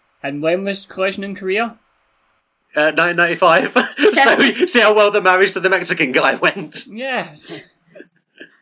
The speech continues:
Speaker 3: Yeah.
Speaker 2: Uh.
Speaker 3: Yeah, exactly. But,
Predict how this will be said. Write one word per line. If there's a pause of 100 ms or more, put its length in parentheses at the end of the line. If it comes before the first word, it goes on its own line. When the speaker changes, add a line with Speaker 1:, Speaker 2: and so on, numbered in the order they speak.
Speaker 3:
Yeah. (640)
Speaker 2:
Uh.
Speaker 3:
Yeah,
exactly. (380)
But,